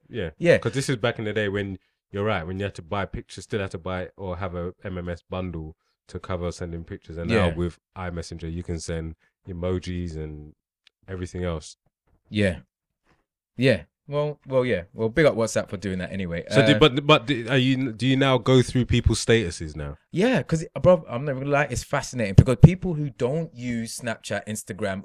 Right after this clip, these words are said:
Speaker 1: for those functions are using WhatsApp for those functions, and that's where Facebook has won because
Speaker 2: So do you,
Speaker 1: they've
Speaker 2: do you, do you
Speaker 1: converted
Speaker 2: generally
Speaker 1: people.
Speaker 2: th-, you
Speaker 1: They've
Speaker 2: generally
Speaker 1: converted people.
Speaker 2: Really?
Speaker 1: I've seen it with my eyes. There's people
Speaker 2: So
Speaker 1: like
Speaker 2: people, so the people, so there's people you know
Speaker 1: people I know
Speaker 2: that
Speaker 1: who
Speaker 2: do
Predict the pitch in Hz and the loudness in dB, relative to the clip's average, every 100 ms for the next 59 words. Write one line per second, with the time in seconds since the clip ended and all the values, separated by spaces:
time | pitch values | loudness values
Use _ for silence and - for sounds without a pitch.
0 | - _ _ _ _ - 123 131 131 123 | -14 _ _ _ _ -6 4 6 6 2
1 | - 156 160 - 131 190 - - 104 117 | 0 -2 -2 -6 -6 -8 -12 -12 -10 -6
2 | 120 123 117 107 131 - 113 - 101 104 | -4 -4 -4 -4 -6 -6 -8 -10 -10 -10
3 | - 127 131 - 90 _ _ - 117 147 | -8 -10 -10 -14 -16 _ _ -8 -2 0
4 | 147 143 127 147 139 - 117 110 110 147 | 0 -2 -2 0 -2 -4 -8 -8 -6 -6
5 | 123 - _ _ - 110 120 107 - - | -6 -12 _ _ -12 -2 0 0 -6 -12
6 | _ _ _ _ - 123 143 135 160 123 | _ _ _ _ -10 -2 2 4 4 6
7 | 185 156 208 185 156 160 156 151 143 151 | 4 8 10 10 10 8 8 6 4 2
8 | 117 127 143 147 139 135 190 165 117 113 | -2 4 6 6 6 4 4 2 -2 0
9 | 202 233 87 143 - - 262 240 185 175 | 2 2 0 0 -4 -2 0 0 0 -2
10 | 165 170 135 147 233 240 - 147 - 151 | 0 0 0 0 0 2 0 6 6 4
11 | 135 156 139 175 202 190 135 151 143 135 | 2 4 4 2 0 -2 -4 -4 -2 -4
12 | - 196 190 160 160 156 151 104 226 226 | -6 -8 -8 -8 -8 -4 -2 2 4 6
13 | 208 196 165 175 | 6 6 6 6